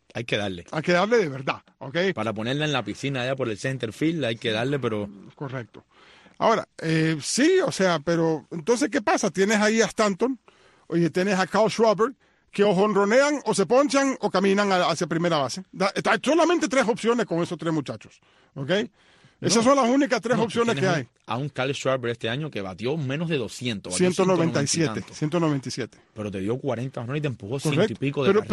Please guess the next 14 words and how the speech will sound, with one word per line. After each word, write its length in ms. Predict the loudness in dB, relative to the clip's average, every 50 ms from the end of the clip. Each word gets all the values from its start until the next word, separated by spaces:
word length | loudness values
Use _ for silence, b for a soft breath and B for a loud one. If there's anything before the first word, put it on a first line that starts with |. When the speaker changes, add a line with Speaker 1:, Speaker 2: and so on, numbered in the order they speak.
| 2 4
Speaker 1:
carreras. 80 | 4 4
Speaker 2:
mira 180 | 4 4 2 2
qué 120 | 2 2
aburrido. 560 | 4 4 4 2 2 4 4 4 4 2 -2 -4 -10 -20 -20 _ _
Tú, 160 | -8 -8 -4
con 200 | -2 -2 -2 -2
Kyle 240 | 0 0 2 2 2
Schwarber 420 | 2 2 2 2 2 2 0 -2 0
hay 140 | 0 -2 0
tres 200 | 2 2 2 2
opciones. 500 | 2 0 0 -2 -4 -4 -4 -8 -12 -10 -4
O 120 | -4 -2
te 120 | 0 -2 0
ponchas, 600 | 2 2 2 2 0 -6 -10 -12 -12 -16 -16 _